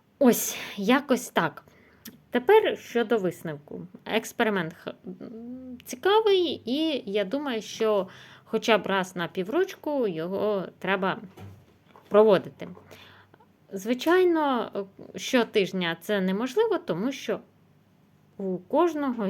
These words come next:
і в мене також, є якісь плани, м, на вихідних, і, е,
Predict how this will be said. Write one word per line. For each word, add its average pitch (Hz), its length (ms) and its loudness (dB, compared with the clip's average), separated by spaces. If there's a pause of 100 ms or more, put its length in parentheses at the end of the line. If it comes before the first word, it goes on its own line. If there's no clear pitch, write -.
(140)
і 190 100 -4
в 185 40 -2
мене 175 280 -2
також, 320 640 -4 (480)
є 226 300 6
якісь 185 300 -4
плани, 190 520 0
м, 151 120 -8 (540)
на 185 160 2
вихідних, 254 680 0
і, 269 460 -2
е, 175 460 -2